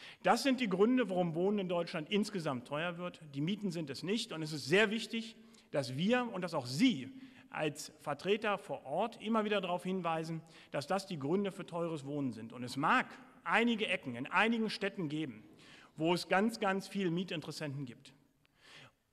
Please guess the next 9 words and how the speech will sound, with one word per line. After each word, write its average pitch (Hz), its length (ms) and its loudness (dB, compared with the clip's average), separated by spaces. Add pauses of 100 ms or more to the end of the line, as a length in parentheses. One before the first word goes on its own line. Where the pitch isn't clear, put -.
(160)
Und 208 160 8
wenn 220 120 8
in 202 140 4
diesen 269 600 2
wenigen 247 380 4
Quartieren 208 560 -2
von 147 240 0
wenigen 220 340 2
Städten 123 460 -8